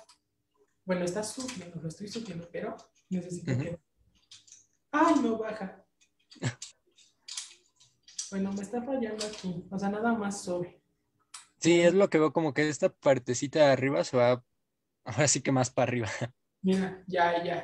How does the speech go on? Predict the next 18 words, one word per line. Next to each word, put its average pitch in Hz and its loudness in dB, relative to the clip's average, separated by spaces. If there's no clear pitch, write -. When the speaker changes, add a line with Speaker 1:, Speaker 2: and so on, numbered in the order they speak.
Speaker 1:
ya 180 4
se 196 0
pasó 175 -6
ahí 170 -2
de 170 -6
los 170 -4
grados, 175 0
¿no? - -4
Pero 190 4
si - 2
Speaker 2:
Ajá. - 2
Speaker 1:
ustedes 247 -2
quieran 226 -2
saber 185 0
cómo, 226 4
eh, 180 4
cómo, 214 2
este, 170 -6